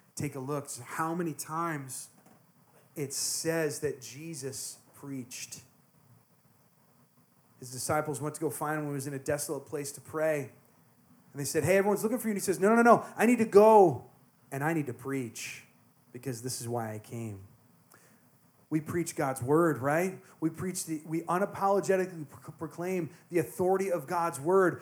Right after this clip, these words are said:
Kai's a funny dude. He's a great preacher. But if, if Sunday mornings was story time with Kai, like, you'd laugh. It'd be a good time. You'd have a lot of fun, but your life wouldn't change. Those words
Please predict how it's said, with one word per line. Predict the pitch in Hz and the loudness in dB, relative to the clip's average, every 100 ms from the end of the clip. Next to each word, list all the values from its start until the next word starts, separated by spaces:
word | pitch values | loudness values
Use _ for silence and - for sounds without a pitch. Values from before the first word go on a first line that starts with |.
| - - | -8 0
Kai's | 180 202 185 | 6 6 4
a | |
funny | 185 196 185 | 0 0 0
dude. | 190 202 208 | 6 8 8
He's | 175 160 | 6 2
a | |
great | 165 190 185 | 4 4 4
preacher. | 196 208 202 175 120 - - - | 2 2 4 2 2 -6 -20 -6
But | 175 175 | -2 0
if, | - | 0
if | 185 | 0
Sunday | - - 214 220 214 | 0 0 2 4 6
mornings | 202 214 226 226 | 6 6 4 0
was | 151 | -2
story | - 190 208 | 4 6 6
time | 214 214 208 | 4 2 2
with | 180 - | 0 0
Kai, | 175 165 208 254 254 - _ _ _ - | 4 6 6 4 0 -10 _ _ _ -6
like, | 143 | 2
you'd | 220 | 8
laugh. | 208 269 285 302 - - | 12 12 12 6 0 -6
It'd | 160 | -4
be | 175 | 4
a | |
good | 175 226 | 10 10
time. | 226 262 302 277 302 - - _ _ _ _ _ _ _ | 10 6 6 6 2 -6 -20 _ _ _ _ _ _ _
You'd | 170 | 4
have | |
a | 208 | 8
lot | 226 | 8
of | 214 | 8
fun, | - 262 302 277 302 - - _ _ _ _ - | 4 6 8 6 2 -4 -16 _ _ _ _ -10
but | 143 | -2
your | 151 | 2
life | 143 131 | 2 0
wouldn't | 131 110 | -6 -8
change. | 110 101 87 - - - _ _ _ _ _ _ _ - | -12 -12 -16 -20 -20 -20 _ _ _ _ _ _ _ -6
Those | 139 | -4
words | 143 143 131 120 - - - | 2 4 4 2 -6 -10 -12